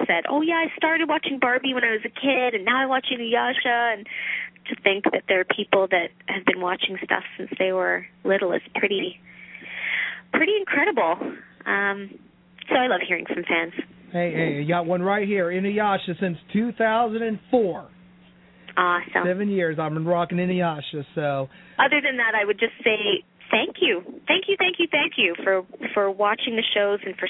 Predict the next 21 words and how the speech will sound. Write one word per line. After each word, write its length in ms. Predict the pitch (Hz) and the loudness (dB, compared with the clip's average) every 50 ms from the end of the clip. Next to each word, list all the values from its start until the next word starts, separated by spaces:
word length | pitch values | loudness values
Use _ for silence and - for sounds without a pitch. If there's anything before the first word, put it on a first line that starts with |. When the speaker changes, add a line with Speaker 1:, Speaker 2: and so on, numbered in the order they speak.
| - - | 0 2
Speaker 1:
sending 240 | 214 208 214 214 208 | 2 2 2 2 0
your 120 | 202 196 | 0 2
letters 380 | 190 196 190 185 190 190 190 - - | 2 2 4 4 4 2 0 -2 -6
and 100 | 190 180 - | -10 -6 -2
for 220 | - 175 165 170 180 - - - - - - - - - - - - - - | -2 0 0 -2 -4 -6 -10 -12 -12 -10 -10 -10 -12 -12 -14 -16 -6 -2 0
joining 260 | 285 277 277 269 262 | 2 2 2 2 2
my 120 | 240 214 220 - - | 0 0 0 -2 -2
Facebook 480 | - 254 254 240 - - - 220 - - | 0 0 0 0 0 0 0 0 0 0
page 540 | - - 240 220 220 208 208 214 208 196 - | -2 0 2 2 2 2 0 0 -2 -2 0
and, 340 | 214 190 180 180 175 160 - - | 0 0 0 -2 -4 -4 -2 0
and 240 | 190 180 170 - - _ _ _ _ - - | 0 0 -2 -8 -12 _ _ _ _ 2 4
posting 380 | 247 240 - - - 214 196 | 4 4 2 0 -4 -2 0
pictures 440 | - 220 233 - - - 226 196 202 | 2 2 2 2 2 0 0 2 2
of 120 | 190 180 175 - - - - 180 | 0 0 0 -4 -14 -16 -14 -6
you 160 | 190 202 220 | -2 -2 0
guys 240 | - 214 196 196 190 - - | 2 2 2 2 0 -2 0
dressed 300 | 196 175 190 - - 226 220 | 0 0 0 2 2 2 2
up 140 | 226 - | 2 0
in 80 | 190 - - - | -4 -4 0 2
outfits 540 | - 240 220 - - - 226 202 185 - - - | 4 4 2 2 0 2 2 2 2 0 -2 -6
and 240 | 190 165 165 - | -4 -4 -6 -10